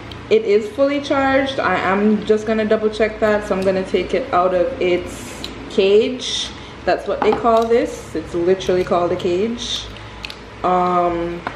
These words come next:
this is what it's looking like. I have an extra battery for that,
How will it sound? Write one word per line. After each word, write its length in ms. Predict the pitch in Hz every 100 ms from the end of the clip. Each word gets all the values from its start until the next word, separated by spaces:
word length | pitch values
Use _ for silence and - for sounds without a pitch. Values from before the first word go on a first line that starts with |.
| - - - - - - - - - - -
this 120 | 95
is 120 | 170
what 100 | 170
it's 180 | 170 170
looking 280 | 233 240 233
like. 500 | 226 220 214 214 214 - - - - -
I 120 | - 185
have 340 | 196 202 202
an 100 | 208
extra 400 | 202 202 - 190
battery 480 | 190 190 196 190 190
for 220 | 196 190
that, 420 | 190 180 175 180